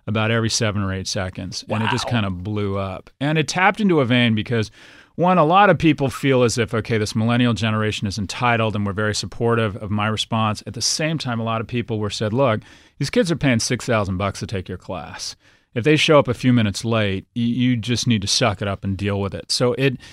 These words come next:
Speaker 1: like anything that goes viral, I think it tapped into a, a bit of a controversy at the time. It was about five or six years ago, and every two years it gets fired up again. But that, that is not what I had hoped or expected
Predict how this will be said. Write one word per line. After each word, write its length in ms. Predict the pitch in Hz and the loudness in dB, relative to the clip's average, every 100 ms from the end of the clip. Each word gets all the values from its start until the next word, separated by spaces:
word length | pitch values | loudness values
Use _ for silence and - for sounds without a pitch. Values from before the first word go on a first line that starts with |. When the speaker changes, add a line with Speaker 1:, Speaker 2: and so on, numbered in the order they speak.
| - _ _ _ - | -20 _ _ _ -4
Speaker 1:
like 360 | 139 131 139 | 2 4 6
anything 300 | 151 165 160 143 | 6 6 6 6
that 60 | |
goes 220 | 123 117 | 6 4
viral, 400 | 92 104 113 127 | 4 4 4 4
I 120 | 120 107 | 2 0
think 160 | 123 | -2
it 80 | 92 | -2
tapped 400 | - 127 120 - | 0 4 4 4
into 420 | 120 110 120 113 113 | 2 2 0 0 0
a, 220 | 107 107 - | -4 -4 -4
a 100 | 107 | -2
bit 200 | 117 113 | 0 0
of 80 | |
a 80 | 98 | -2
controversy 680 | - - 107 110 107 104 117 | -6 -2 0 0 -2 -2 -2
at 20 | |
the 80 | 104 | -4
time. 360 | 98 107 98 101 | -2 -2 -2 -2
It 40 | |
was 160 | 123 127 | -2 -2
about 280 | 147 127 - | -2 -4 -4
five 320 | 139 147 135 | -2 0 0
or 40 | |
six 320 | 107 135 123 120 | -2 -2 -2 -2
years 220 | 123 113 | -2 -2
ago, 160 | 131 | -2
and 80 | 117 | 0
every 200 | 113 123 | 0 0
two 160 | - 123 | -2 -2
years 260 | 117 117 | 0 -2
it 40 | 101 | -4
gets 180 | 101 - | -6 -6
fired 280 | 104 104 | -2 -2
up 140 | 104 107 | -2 -4
again. 340 | 95 95 90 | -4 -4 -4
But 240 | 90 98 - | -4 -6 -4
that, 200 | 123 110 - | -6 -6 -2
that 240 | 151 160 | -2 0
is 140 | 143 | 0
not 260 | 131 131 127 | 2 2 2
what 180 | 117 113 | 0 0
I 100 | 110 | 0
had 120 | 101 | -2
hoped 300 | 135 127 - | -2 -4 -2
or 60 | 113 | -6
expected 640 | - - 113 101 110 98 | -4 -4 -2 -2 -2 -6